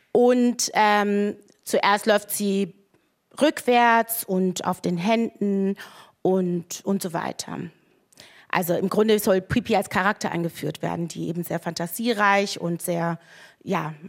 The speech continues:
ähm, ja, anders ist eben wie die zwei Nachbarskinder. Als die Kinder das sehen, ähm, fragen sie, "Hä, warum machst du das?"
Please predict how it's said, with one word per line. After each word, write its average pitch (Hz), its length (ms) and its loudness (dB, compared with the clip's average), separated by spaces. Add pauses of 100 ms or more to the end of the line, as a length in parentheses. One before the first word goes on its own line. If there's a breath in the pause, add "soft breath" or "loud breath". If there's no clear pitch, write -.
(100)
ähm, 165 680 -4
ja, 175 280 0
anders 196 400 0
ist 165 220 -8
eben 165 320 -4
wie 170 80 -4
die 165 340 -4
zwei 165 320 -4
Nachbarskinder. 180 800 -6 (1500 loud breath)
Als 202 220 0
die 196 260 0 (180)
Kinder 262 340 4
das 196 280 0
sehen, 277 320 4 (280)
ähm, 220 280 2 (540)
fragen 208 340 0
sie, 202 160 -2
"Hä, 185 260 2
warum 180 260 0
machst - 300 -4
du 202 60 -8
das?" 170 280 -4